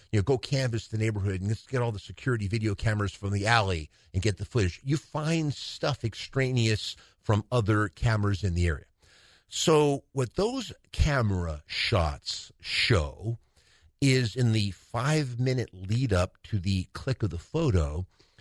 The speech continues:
you see the kid, the main person in the photo, taking a T-shirt, wrapping it around his head, picking up a broomstick-looking type of device,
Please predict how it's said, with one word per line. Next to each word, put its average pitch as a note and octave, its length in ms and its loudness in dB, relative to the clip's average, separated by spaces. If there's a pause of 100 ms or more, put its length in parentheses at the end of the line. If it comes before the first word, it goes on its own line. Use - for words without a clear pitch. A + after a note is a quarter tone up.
(120)
you B2+ 120 0
see G#2+ 460 2
the F#2+ 400 -2 (100)
kid, F#2+ 480 -2
the A#2+ 80 0
main G2 280 2
person F#2+ 360 -4
in E2+ 80 0
the D#2+ 80 -6
photo, G2+ 460 0
taking G#2+ 480 -4
a D3 60 -6
T-shirt, F2+ 640 -4 (400)
wrapping A2 460 0
it A#2+ 60 0
around A2+ 340 -2
his C3 200 -8
head, E2 420 -2 (460)
picking C3+ 340 4
up G#2 200 2
a F#2 340 2 (640)
broomstick-looking F#2 920 -4
type F2+ 240 4
of D#2+ 240 -4
device, D2+ 600 -2